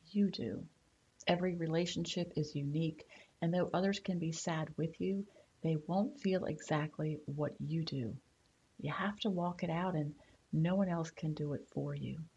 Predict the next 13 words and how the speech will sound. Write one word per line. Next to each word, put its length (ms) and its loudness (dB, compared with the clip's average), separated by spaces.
However, 600 6
the 60 -2
support 540 0
of 180 -4
family 580 2
and 240 0
friends 480 0
and 240 0
other 220 2
grief 400 -2
resources 680 -2
is 320 8
invaluable. 840 -2